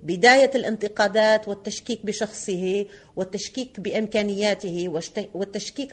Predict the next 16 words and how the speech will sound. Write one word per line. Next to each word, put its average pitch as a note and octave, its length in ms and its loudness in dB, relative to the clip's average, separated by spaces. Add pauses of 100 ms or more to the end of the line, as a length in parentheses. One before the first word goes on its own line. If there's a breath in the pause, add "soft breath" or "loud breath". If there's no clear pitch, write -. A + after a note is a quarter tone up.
أيضًا C#4 260 2
بالجهات A3 680 -2
التي G#3+ 340 -4
تدعمه G3+ 580 -2
من F#3+ 160 -6
وراء G3+ 260 0
الستارة. F3+ 680 0 (440 loud breath)
وهذا A#3 600 6
في A3+ 120 -4
حد G#3+ 240 -4
ذاته A3 320 0
سيعرقل G3 1040 -2
الكثير G3 520 -6
والكثير F#3+ 460 -4
من F#3+ 160 -6
المشاورات F3+ 720 -2